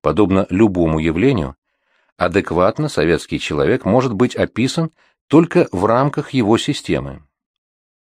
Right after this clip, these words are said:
В шестидесятые годы советский человек и его образ жизни проявились наиболее полно и внятно, показав все, на что способны.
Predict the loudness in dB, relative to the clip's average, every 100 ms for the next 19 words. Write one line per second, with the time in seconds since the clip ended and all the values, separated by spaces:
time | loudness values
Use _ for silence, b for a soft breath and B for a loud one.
0 | _ -6 -4 -4 -4 -2 0 0 0 0
1 | 0 0 -4 -10 _ _ _ _ _ _
2 | -4 0 0 0 -4 0 0 2 0 0
3 | 0 -2 -2 -2 -4 -2 -2 -2 -4 -4
4 | -6 -12 _ _ _ _ _ _ 0 2
5 | 4 2 0 -2 -8 -2 0 2 4 4
6 | 4 4 4 6 4 0 0 2 0 -2
7 | -6 -6 -4 0 -2 -2 -12 -10 0 4
8 | 4 2 0 -2 -2 -2 0 -2 -6